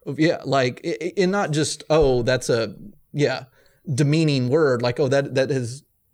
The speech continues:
tipped into the stratosphere where," yeah,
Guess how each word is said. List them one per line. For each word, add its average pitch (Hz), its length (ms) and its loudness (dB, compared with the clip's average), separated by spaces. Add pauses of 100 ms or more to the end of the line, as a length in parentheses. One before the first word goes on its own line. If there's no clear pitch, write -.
tipped 156 280 -2
into 131 340 -4
the 117 480 -6 (1400)
stratosphere 147 580 0
where," 127 180 0 (140)
yeah, 156 280 -4